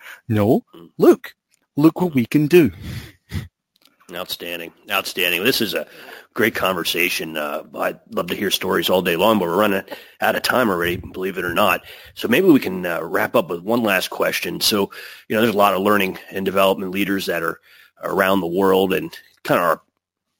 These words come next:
Speaker 2: i-, paralyzed in, in, into doing things the way that they've always done 'em. And you hear this conversation today and, you know, their eyes are open to, uh, perhaps different ways of, of thinking about it. What advice would you give,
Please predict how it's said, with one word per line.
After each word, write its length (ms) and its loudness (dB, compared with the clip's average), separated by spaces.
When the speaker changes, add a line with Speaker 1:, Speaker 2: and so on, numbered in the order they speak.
Speaker 2:
i-, 80 -4
paralyzed 600 2
in, 200 -6
in, 180 -2
into 720 -2
doing 240 6
things 220 2
the 80 -2
way 140 2
that 200 -2
they've 160 -2
always 340 2
done 200 0
'em. 140 -6
And 360 -8
you 80 -10
hear 180 0
this 160 -4
conversation 800 -2
today 420 0
and, 300 -12
you 180 -12
know, 80 -10
their 160 -2
eyes 300 2
are 100 -2
open 300 -2
to, 260 -8
uh, 180 -18
perhaps 300 -4
different 260 -4
ways 260 0
of, 140 -6
of 140 -6
thinking 240 2
about 240 2
it. 80 -4
What 180 8
advice 360 4
would 140 2
you 120 2
give, 500 0